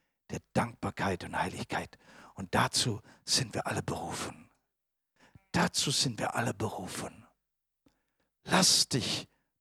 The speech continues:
berühren von dem Strom der Gnade.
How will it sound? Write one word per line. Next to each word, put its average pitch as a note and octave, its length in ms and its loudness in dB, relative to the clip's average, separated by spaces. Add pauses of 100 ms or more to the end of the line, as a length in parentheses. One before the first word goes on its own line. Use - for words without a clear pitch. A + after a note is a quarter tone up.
berühren G#2 760 2 (380)
von A2 140 -4
dem F#2 120 -6
Strom A#2 480 0
der A#2 140 0
Gnade. - 500 -6